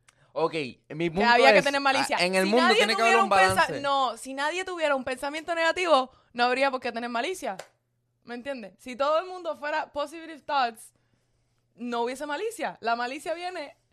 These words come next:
Speaker 2: como efecto de los negative thoughts. So, no hubiese, no hubiese malicia si no hubiese negative thoughts.
Speaker 1: ¿Quién dice?
Speaker 2: ¿Quién dice? Porque es que si tú eliminas los negative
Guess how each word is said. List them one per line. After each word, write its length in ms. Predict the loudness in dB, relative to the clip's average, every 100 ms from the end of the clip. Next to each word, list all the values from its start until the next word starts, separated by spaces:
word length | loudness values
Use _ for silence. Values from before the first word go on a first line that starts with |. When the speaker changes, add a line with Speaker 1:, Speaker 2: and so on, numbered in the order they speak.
| _ _ _ _ _ _ _
Speaker 2:
como 200 | -8 -6
efecto 440 | -2 -4 -2 -2
de 100 | 0
los 120 | -2 -4
negative 360 | -6 -6 -8
thoughts. 580 | -8 -4 -2 -4 -10 -20 _ _ _ _
So, 200 | -10 -8
no 100 | -6
hubiese, 400 | -6 -6 -6 -8
no 160 | -8 -10
hubiese 280 | -8 -12 -10
malicia 540 | -12 -10 -12 -8 -8
si 80 | -8
no 80 | -10
hubiese 280 | -8 -8 -10
negative 340 | -10 -12 -12
thoughts. 420 | -12 -10 -8 -10 -16 -20 _
Speaker 1:
¿Quién 280 | -12 -12 -10
dice? 520 | -12 -12 -10 -10 -10
Speaker 2:
¿Quién 180 | -8 -6
dice? 260 | -4 -6 -4 -4
Porque 180 | -4
es 60 | -6
que 160 | -8 -10 _ _
si 200 | -10 -6
tú 140 | -2
eliminas 560 | -2 -4 -6 -4 -4 -4
los 220 | -6 -4
negative 420 | -6 -6 -8